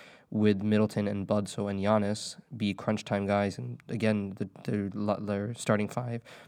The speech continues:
going into the playoffs. I mean, that's super scary. Every, every one of them can hit a three. I mean, Giannis can't really hit a three, but it doesn't matter because he's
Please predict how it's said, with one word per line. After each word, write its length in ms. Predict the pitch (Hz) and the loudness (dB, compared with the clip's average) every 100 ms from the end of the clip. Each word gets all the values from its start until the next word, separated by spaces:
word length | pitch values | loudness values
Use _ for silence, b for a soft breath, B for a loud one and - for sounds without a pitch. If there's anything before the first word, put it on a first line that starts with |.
| B - | B 2
going 180 | 107 104 | 2 2
into 160 | 95 | -2
the 60 | - | -2
playoffs. 260 | 117 104 | 0 0
I 40 | 110 | 0
mean, 100 | 104 | 0
that's 180 | 104 - | 0 -2
super 380 | - 110 98 | -2 -2 -2
scary. 360 | 127 - 120 123 | -6 -4 -4 -2
Every, 240 | 120 113 | 0 2
every 200 | 110 110 | 4 4
one 160 | 107 107 | 4 4
of 60 | 104 | 2
them 120 | 101 | -2
can 140 | 98 | -4
hit 100 | 95 | -4
a 60 | 98 | -4
three. 160 | - | -4
I 20 | 104 | -4
mean, 140 | 98 | 0
Giannis 240 | 104 104 | 2 2
can't 140 | - 98 | 0 -2
really 120 | 101 | -2
hit 100 | 104 | -2
a 40 | |
three, 220 | 104 135 110 | 0 2 2
but 160 | 98 | 0
it 60 | - | -2
doesn't 180 | 101 104 | -4 0
matter 220 | 104 95 | 0 0
because 260 | - 104 | -4 -4
he's 240 | 104 92 | -4 -6